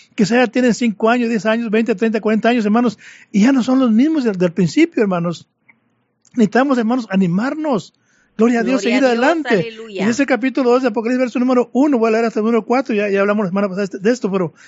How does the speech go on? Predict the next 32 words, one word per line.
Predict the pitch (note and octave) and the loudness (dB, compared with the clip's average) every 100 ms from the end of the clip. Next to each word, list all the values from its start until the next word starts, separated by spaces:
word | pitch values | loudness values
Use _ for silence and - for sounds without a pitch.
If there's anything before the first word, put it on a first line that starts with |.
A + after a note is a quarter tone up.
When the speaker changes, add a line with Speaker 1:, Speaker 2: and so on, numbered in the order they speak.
| - - | -20 -4
Speaker 1:
quiero | G3 | 0
una | A3 G#3 | 2 2
vez | G#3+ | 2
más | A3 | 2
re-, | G#3+ G3 F3 - | 2 0 -4 -2
le-, | F3+ F#3 - | -2 -2 -4
leerlo. | F3 F#3+ A#3+ A3+ | 0 2 2 0
Apocalipsis | E3 D#3 E3+ A3 | 0 -2 -2 -2
capítulo | A3+ F#3+ G#3 A#3 | -2 -4 -2 0
dos, | G#3 | 2
verso | A#3 A3+ | 0 0
uno | G#3 | -2
al | G3 | -2
cuatro, | G3+ G#3+ A#3+ | -2 -2 -2
dice, | G#3 F3 D#4+ - _ _ - _ _ _ _ | -4 -2 -6 -6 _ _ -20 _ _ _ _
"Escribió | F#3+ - C4 | -6 0 2
el | C#4 | 2
ángel | C#4 | 0
de | B3 | -2
la | |
iglesia | G#3 A3 B3 D4 C4+ - | 0 0 2 0 0 0
en | F#3+ | 0
Éfeso, | C4+ C4 G#3+ C4 D#4+ - - | 0 0 -2 -4 -4 -8 -8
el | E3+ | -6
que | E3 | -4
tiene | A#3+ B3+ | -2 -2
las | B3 - | -2 0
siete | A3+ G#3 C4 C#4 - _ _ - | 0 0 -2 -4 -6 _ _ -8
estrellas | F3 - G3+ A3 C4 F4 - - _ _ _ _ _ _ _ - | -4 -2 0 2 2 0 -4 -18 _ _ _ _ _ _ _ -2
en | A#3 | 0
su | D4 | 0
diestra, | B3+ B3+ B3 D4 | 0 0 -2 -4